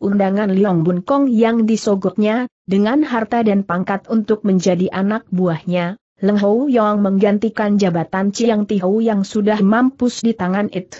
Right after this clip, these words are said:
Chu King Tian. "Toako," teriak Huan Pao. "Bocah ini takkan kuat bertahan lagi, ayo pergencar serangan, tak usah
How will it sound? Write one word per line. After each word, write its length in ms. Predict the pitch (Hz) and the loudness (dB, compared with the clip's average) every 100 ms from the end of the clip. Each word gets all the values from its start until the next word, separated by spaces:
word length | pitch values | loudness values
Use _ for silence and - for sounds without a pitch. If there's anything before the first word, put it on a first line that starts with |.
| - | -6
Chu 80 | |
King 400 | 269 269 339 403 | -4 -2 -2 -2
Tian. 400 | 202 170 147 139 143 _ _ _ | -2 -2 -2 -4 -8 _ _ _
"Toako," 560 | 240 196 208 - 196 196 196 _ | -2 -2 -2 -2 -2 -2 -6 _
teriak 480 | - 233 254 233 226 | -2 2 2 2 0
Huan 320 | 208 220 240 | -2 0 -2
Pao. 320 | 233 143 143 143 _ _ _ - | -4 -8 -10 -14 _ _ _ -4
"Bocah 480 | 185 196 185 247 240 | 0 0 0 -4 0
ini 400 | 254 247 247 254 | 2 4 4 2
takkan 480 | 170 160 - 214 233 | -2 -8 -6 -4 -2
kuat 320 | - 233 269 | 0 0 0
bertahan 560 | 240 240 233 180 185 175 | -2 -2 -2 -4 -2 0
lagi, 480 | 170 170 175 226 302 _ - | 0 0 0 0 -2 _ -4
ayo 320 | 196 226 262 | -2 0 -2
pergencar 560 | 247 185 196 190 175 139 | -2 0 0 0 -2 -4
serangan, 560 | - 214 190 180 180 | -4 -2 0 0 -2
tak 240 | 185 233 196 | -2 -4 -4
usah 240 | - 170 | -4 -6